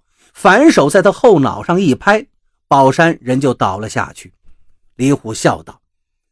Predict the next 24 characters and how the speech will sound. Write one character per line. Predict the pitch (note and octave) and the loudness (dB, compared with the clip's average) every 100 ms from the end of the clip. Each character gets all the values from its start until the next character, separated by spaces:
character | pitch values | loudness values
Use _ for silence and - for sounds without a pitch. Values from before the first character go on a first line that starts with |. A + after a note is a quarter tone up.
| _ _ _ _ | _ _ _ _
：“新 | - - C3 B2 | -16 -6 -2 -2
娘 | A#2 C3+ | -2 -2
子 | C3 | -4
开 | - D3+ D3+ | -4 -2 -2
口 | D#3 A#2 | -2 -4
的 | C#3 | -2
第 | F3 C#3 | 2 2
一 | D#3+ A#3 | 4 2
句 | G3 | 2
话， | F3 G3+ D3 D2+ _ _ _ _ | 2 4 2 0 _ _ _ _
我 | G2+ | -18
不 | - D#3 | 0 2
会 | F#3+ F3 | 4 2
不 | B2 C3 | 0 -6
听 | G2 D3+ C3+ | -4 -4 -2
的。 | - - _ _ _ _ _ _ | -6 -12 _ _ _ _ _ _
好， | - - - _ _ _ _ _ _ | -4 -2 -2 _ _ _ _ _ _
我 | - | -16
今 | G#2+ A#2 | -10 -8
天 | B2 A#2+ | -8 -6
就 | A#2 | -8
不 | - C#4 | -4 -4
杀 | E3+ - F2+ | -2 -2 -2
他。 | - | -4